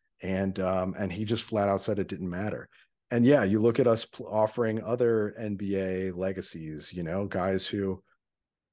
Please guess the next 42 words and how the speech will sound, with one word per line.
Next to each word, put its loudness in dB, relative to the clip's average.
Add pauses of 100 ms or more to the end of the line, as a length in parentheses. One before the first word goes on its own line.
(120)
don't 4
have 0
maybe 0
the -4
same -2
drive -8
toward -2
N -2
I -4
L. -12
Um, -8
and, -2
and, 0
and 0
I 0
think, -8 (1000)
y-, -14
you 0
know, 4
that 2
we're 6
also 4
offering 0
guys, -2
we're, -4
we're -2
coming -2
in 0
as, -2
like, -6
the -2
first -4
or -2
second -2
or 0
third -2
offer -2
for -8
guys -2
who -4
are, 0
like, -2